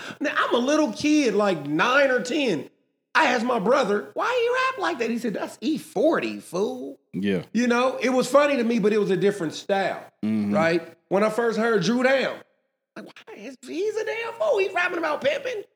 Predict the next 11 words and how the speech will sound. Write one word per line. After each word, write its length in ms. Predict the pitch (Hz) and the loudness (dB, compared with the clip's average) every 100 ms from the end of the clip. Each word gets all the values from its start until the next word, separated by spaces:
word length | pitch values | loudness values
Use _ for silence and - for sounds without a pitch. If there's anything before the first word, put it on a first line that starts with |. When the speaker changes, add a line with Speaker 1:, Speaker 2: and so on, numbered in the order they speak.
| _ | _
Speaker 1:
But 140 | 196 214 | 0 2
Speaker 2:
Mm-hmm. 100 | 175 | 2
Speaker 1:
by 200 | 202 196 | 2 4
this 200 | 247 - | 0 -2
time, 320 | 226 190 170 | -4 -4 -4
Too 240 | - 311 415 | 0 0 0
Short 440 | - 180 170 170 175 | 0 0 0 -2 -6
already 300 | 175 170 160 | -4 -4 -2
broke 300 | 170 170 143 | 0 -2 -2
me 260 | 175 208 | 0 0
in. 160 | 117 | -2